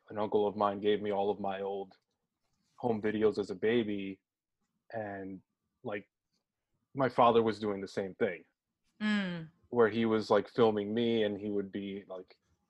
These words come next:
Speaker 1: in between, like, just talking and hosting, like, "All right, so this was on this date, and Ronnie was in the park," and, like, just stuff like that. So I think it was kind of crazy that, like, as much as I was trying to, like, distance myself from being connected to him, like,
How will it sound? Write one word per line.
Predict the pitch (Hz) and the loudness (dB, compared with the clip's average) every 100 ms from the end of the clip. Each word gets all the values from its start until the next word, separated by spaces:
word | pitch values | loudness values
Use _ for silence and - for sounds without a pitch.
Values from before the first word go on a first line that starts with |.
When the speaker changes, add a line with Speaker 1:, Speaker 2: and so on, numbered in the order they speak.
| _ | _
Speaker 1:
in | 123 | -4
between, | 110 107 - 113 110 107 | -4 -4 -2 0 0 0
like, | 101 92 | -2 -2
just | 107 - | -8 -2
talking | 120 110 - 98 | 4 4 4 -4
and | 98 | -4
hosting, | 101 104 - 98 | 0 0 0 -6
like, | 95 95 | -6 0
"All | 135 123 | 4 6
right, | 110 110 | 6 6
so | 110 | 2
this | 113 - | 0 -2
was | 113 | 0
on | 104 98 | 2 0
this | 104 101 | -2 -4
date, | 104 104 101 95 | 0 0 2 -2
and | 92 92 _ _ _ _ _ _ _ _ - | -6 -8 _ _ _ _ _ _ _ _ -2
Ronnie | 107 101 104 | 2 2 2
was | 101 107 104 | 2 2 0
in | 107 | -2
the | |
park," | 104 120 110 101 - | 0 6 6 6 0
and, | 92 90 90 - | -8 -10 -14 -14
like, | 98 104 - | -12 -12 -8
just | 123 | -2
stuff | - 127 117 | 4 4 4
like | 104 | 4
that. | 120 113 | 6 6
So | 113 | 4
I | 107 | 0
think | 113 104 | 0 0
it | |
was | 107 107 - _ _ _ _ _ _ _ _ | -2 -4 -8 _ _ _ _ _ _ _ _
kind | - 120 | -2 4
of | 117 - | 4 6
crazy | 120 110 110 117 | 6 8 6 2
that, | 101 95 | 2 0
like, | 95 92 _ _ _ _ _ _ | -2 -8 _ _ _ _ _ _
as | 117 117 | 0 4
much | 123 127 | 4 6
as | |
I | 120 | 6
was | 113 | 6
trying | - 113 | 4 4
to, | 107 | 4
like, | 98 92 104 | 2 0 0
distance | 107 - 110 110 | 0 0 -2 -2
myself | 98 - 104 104 - _ _ - | 0 2 2 2 -4 _ _ -4
from | 104 | -2
being | 101 104 95 | -2 -6 -6
connected | 104 95 107 107 | -8 -8 -6 -6
to | 110 | -2
him, | 117 110 | 0 0
like, | 98 | -2